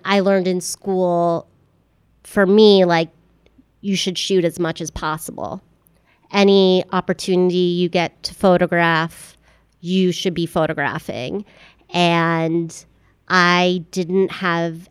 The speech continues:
any conflicts about doing red carpet photography and then in the mornings photographing models for modeling agencies.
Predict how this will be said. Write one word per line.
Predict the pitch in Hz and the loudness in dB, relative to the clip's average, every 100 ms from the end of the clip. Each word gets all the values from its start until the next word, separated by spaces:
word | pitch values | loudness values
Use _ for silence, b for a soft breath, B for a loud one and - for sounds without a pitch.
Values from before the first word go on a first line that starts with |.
| - | -8
any | 175 160 | -6 -6
conflicts | - - 170 175 - 196 - 185 | -10 -8 -6 -6 -6 -10 -8 -8
about | 175 165 160 160 - _ _ - | -4 -2 -2 -4 -6 _ _ -16
doing | 170 220 214 190 | 0 4 6 6
red | 185 170 | 2 -2
carpet | - 180 180 160 | -6 -6 -6 -10
photography | - 185 170 170 170 175 165 165 b b | -10 -6 -6 -6 -8 -6 -6 -8 b b
and | 196 190 | -2 0
then | 175 | 0
in | 170 185 | -2 -2
the | 175 | 0
mornings | 170 170 165 160 160 165 165 - - - _ _ _ _ | 0 -2 -2 -4 -6 -8 -12 -18 -20 -20 _ _ _ _
photographing | - 214 190 180 175 170 - 175 180 | -2 2 2 2 0 0 -2 -4 -2
models | 185 170 165 165 | 0 0 -2 -6
for | - 175 | -6 -6
modeling | 170 160 151 160 | -4 -6 -8 -10
agencies. | 160 160 156 - - 117 123 190 | -10 -12 -12 -14 -16 -14 -14 -16